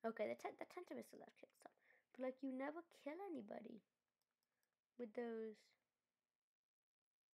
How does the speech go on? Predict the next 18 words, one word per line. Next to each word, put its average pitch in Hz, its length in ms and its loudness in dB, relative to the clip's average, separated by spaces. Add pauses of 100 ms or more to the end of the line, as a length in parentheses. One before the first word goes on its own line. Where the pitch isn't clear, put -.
(1400)
Ugh, 294 200 8 (560)
if 240 180 2
only 285 300 4
I 302 100 0
charged 233 520 2
it 202 80 -2
a 202 40 4
bit 196 200 0 (100)
more. 214 180 0 (320)
That's - 140 2
the 403 80 -4
thing, 311 240 4
when 285 140 2
people 330 340 0 (100)
get 240 140 6
up 202 280 8
like 294 240 0
that, 330 220 2